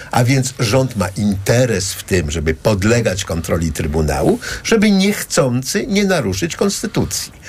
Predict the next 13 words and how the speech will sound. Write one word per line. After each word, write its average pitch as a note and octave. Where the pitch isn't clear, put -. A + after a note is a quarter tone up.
Tutaj E3
mamy F3+
do F3+
czynienia G3
z F3
zupełnie E3+
odwrotną G3+
sytuacją. -
Trybunał C#3
uznaje, G#2
że G2
rząd C3
jest -